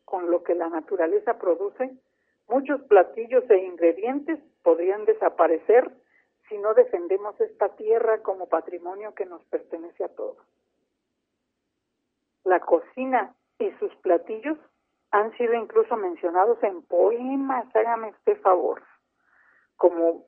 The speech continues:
el poema del Gran Mantel de Pablo Neruda, pero también la comida se menciona en frases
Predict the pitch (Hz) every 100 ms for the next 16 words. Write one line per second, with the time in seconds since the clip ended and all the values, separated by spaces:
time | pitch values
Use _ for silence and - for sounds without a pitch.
0 | _ 185 165 165 170 202 190 170 175 180
1 | 190 180 160 - 208 247 226 180 156 156
2 | 160 156 151 175 247 214 - _ _ _
3 | _ _ _ _ _ - 170 185 170 185
4 | 220 233 - 214 202 190 190 175 165 156
5 | 185 196 175 - 180 185 196